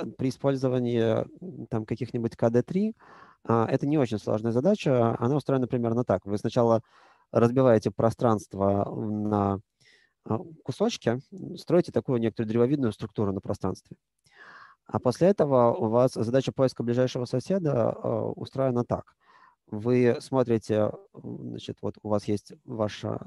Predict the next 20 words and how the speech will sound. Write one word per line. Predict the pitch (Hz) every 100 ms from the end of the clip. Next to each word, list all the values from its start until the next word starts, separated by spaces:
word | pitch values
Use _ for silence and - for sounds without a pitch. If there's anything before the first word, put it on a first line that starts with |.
| 139
м, | 123 123 123
точка, | 113 - -
которая | 113 110 110
вам | 110
нужна. | 123 165 233 - _ _ _ _ _ _ -
А, | 120
вы | 123 151
смотрите, | 156 165 131 123
к | -
какому | - 165 156
из | 117
больших | 113 117 123
кусков | - - 127
пространства | - 117 151 165 - 104
она | 110
относится. | 110 95 101 - - - _ _ _ _ _ _ _ _ _ _
А | - 107 104 104 -
дальше | 107 120 147 160 - 135 127 113
вы | 113 107 110 120
смотрите, | 117 120 123 117 110 113 104